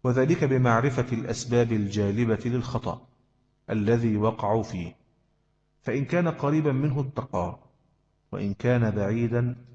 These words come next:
أخذ بجانب الحذر حتى لا يقع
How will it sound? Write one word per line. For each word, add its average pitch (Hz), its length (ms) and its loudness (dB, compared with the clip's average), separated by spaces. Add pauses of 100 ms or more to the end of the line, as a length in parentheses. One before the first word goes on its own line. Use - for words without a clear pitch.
(400)
أخذ 110 480 -2
بجانب 101 500 0
الحذر 92 500 -4 (540)
حتى 131 480 -2
لا 104 200 0
يقع 147 440 -2